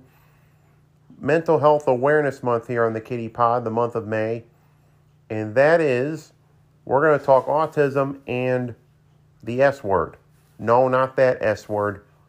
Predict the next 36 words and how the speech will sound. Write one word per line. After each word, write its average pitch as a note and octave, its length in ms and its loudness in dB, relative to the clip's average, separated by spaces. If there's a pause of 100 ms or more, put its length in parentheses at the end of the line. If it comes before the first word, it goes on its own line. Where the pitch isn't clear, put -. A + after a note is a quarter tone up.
(200)
We're B2+ 140 2
talking C3 400 2
a G#2+ 100 -2
longer C3 480 2
and A2+ 80 -4
more A2 180 0
serious G#2+ 540 -4
one. E2 260 -8 (840)
Okay, B2 360 2
I B2 100 4
should B2 220 -6
just A2+ 160 -10
take A#2 200 -4
the A2 60 -4
wraps G#2+ 320 -2
off G#2 220 2
right G#2 240 0
now, G2 300 -4
and F2 140 -8 (880)
we're C3+ 140 0
gonna D3+ 220 2
discuss C3+ 400 2
autism D#3 720 0 (640)
and B2 160 0
its B2 180 -2
links D#3 340 -2
to C3+ 440 -2 (600)
suicide, D#3+ 880 0
suicidal D3 640 0
ideation, C3+ 840 -2 (680)
and A#2+ 260 -4
how C3+ 240 2
it C#3+ 80 -6
can C#3 140 -4
be C#3 140 -4
prevented C3+ 720 -4